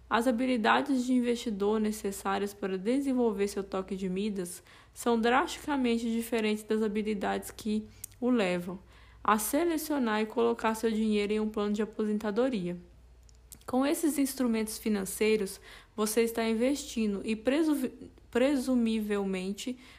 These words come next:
ganhando dinheiro por meio do seu próprio dinheiro. Investir com toque de Midas é ganhar dinheiro usando o dinheiro de outras pessoas.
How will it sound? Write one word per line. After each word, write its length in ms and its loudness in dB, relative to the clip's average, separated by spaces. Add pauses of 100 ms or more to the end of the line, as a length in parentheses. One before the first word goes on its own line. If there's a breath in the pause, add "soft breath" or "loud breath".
(120)
ganhando 420 6
dinheiro 500 2
por 220 2
meio 280 2
do 100 -4
seu 200 -2
próprio 400 -2
dinheiro. 440 2 (580 loud breath)
Investir 580 2
com 180 0
toque 300 -2
de 120 -2
Midas 540 0
é 100 -2
ganhar 400 0
dinheiro 540 2
usando 320 0
o 80 2
dinheiro 420 2
de 140 -2
outras 280 -2
pessoas. 720 -6